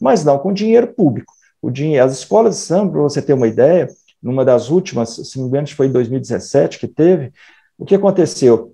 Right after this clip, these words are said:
É, tem um, uma avenida que chama, é,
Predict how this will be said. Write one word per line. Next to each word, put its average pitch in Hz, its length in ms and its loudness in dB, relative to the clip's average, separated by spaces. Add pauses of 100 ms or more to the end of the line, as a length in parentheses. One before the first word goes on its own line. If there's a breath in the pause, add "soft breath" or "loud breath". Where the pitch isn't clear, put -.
(140)
É, 127 180 2
tem 147 160 2
um, 175 300 2
uma 147 160 2
avenida 143 480 0
que - 60 -6
chama, 123 320 -4
é, 110 760 4